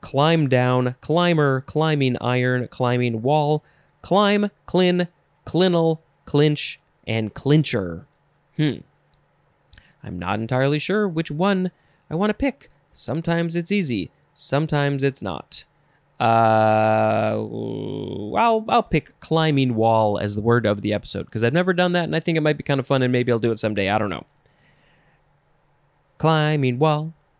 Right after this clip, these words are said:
I'm gonna put my hands on the climbing wall. I'm gonna use my hands to pull myself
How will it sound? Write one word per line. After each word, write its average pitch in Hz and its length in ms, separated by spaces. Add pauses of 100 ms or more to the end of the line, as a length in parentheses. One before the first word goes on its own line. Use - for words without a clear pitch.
(720)
I'm 123 180
gonna 151 240
put - 240
my 175 100
hands 180 420
on 170 140
the 165 60
climbing 147 540
wall. 160 300 (640)
I'm 127 120
gonna 147 200
use 170 260
my 185 140
hands 185 380
to 180 260
pull 165 240
myself 151 480